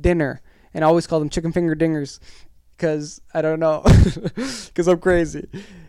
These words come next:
So, uh, it's like pub G, chicken finger dingers instead of chicken dinner.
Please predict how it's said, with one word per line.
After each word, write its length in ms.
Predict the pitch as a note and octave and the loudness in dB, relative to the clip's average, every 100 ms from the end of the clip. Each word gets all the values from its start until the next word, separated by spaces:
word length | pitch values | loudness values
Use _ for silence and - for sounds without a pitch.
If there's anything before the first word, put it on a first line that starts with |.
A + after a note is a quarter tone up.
| - _ | -20 _
So, 440 | - F3 E3+ E3 | 0 4 6 6
uh, 360 | E3 D#3 D#3 D3+ - - | 6 4 2 0 -4 -16
it's 140 | F3 | -4
like 120 | G3+ | -2
pub 180 | - F#3+ | 0 -2
G, 180 | - D3 | -2 -6
chicken 340 | - F#3+ G#3 | -6 -6 -6
finger 240 | G3+ G3+ E3+ | -6 -8 -6
dingers 500 | E3 F3+ C#3+ C3+ - - - - - - - _ | -6 -6 -6 -8 -12 -12 -14 -14 -12 -12 -14 _
instead 240 | - D#3 | -16 -14
of 80 | C#3+ _ - | -14 _ -16
chicken 420 | - D#3+ D3+ C#3 - _ | -12 -10 -12 -14 -20 _
dinner. 280 | D#3+ D3 | -8 -8